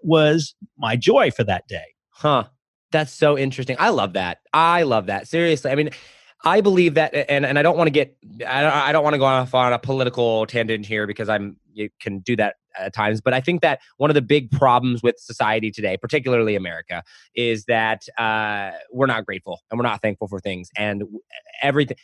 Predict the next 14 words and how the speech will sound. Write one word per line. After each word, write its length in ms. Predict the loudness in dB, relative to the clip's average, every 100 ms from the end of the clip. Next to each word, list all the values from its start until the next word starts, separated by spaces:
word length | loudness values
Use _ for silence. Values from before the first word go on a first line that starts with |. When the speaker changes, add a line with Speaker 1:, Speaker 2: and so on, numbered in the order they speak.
| -2
Speaker 2:
like, 120 | 0
we 100 | 2
live 160 | 2 2
in 80 | 2
such 180 | -4 -4
a 40 |
comfortable 460 | -2 -2 -2 -4 -6
society, 600 | -6 -4 -2 -2 -2 -2
and 300 | -4 -6 -12 _ _ -6
everything 380 | -2 -2 0
we 80 | 0
want 220 | 0 -2
is 60 | -2
just, 180 | -6